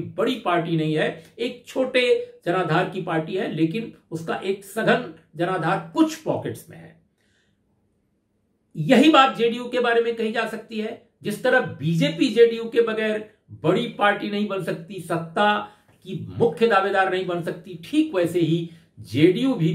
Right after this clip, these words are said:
बीजेपी के बगैर या आरजेडी के बगैर ऐसा नहीं कर स-, ऐसी बड़ी पार्टी नहीं बन सकती जो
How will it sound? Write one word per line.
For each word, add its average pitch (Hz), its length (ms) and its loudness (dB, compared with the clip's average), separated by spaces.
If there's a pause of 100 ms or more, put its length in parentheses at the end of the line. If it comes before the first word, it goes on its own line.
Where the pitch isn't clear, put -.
बीजेपी 214 440 0
के 175 160 0
बगैर 104 440 -4 (240)
या 160 140 4
आरजेडी 165 640 2
के 208 160 -2
बगैर 107 440 -4 (500)
ऐसा 220 280 0
नहीं 190 240 -2
कर 165 120 -2
स-, - 520 -12
ऐसी 180 260 -6 (140)
बड़ी 165 160 0
पार्टी 165 320 0
नहीं 160 160 2
बन 143 120 -4
सकती 190 520 -10 (180)
जो 185 460 2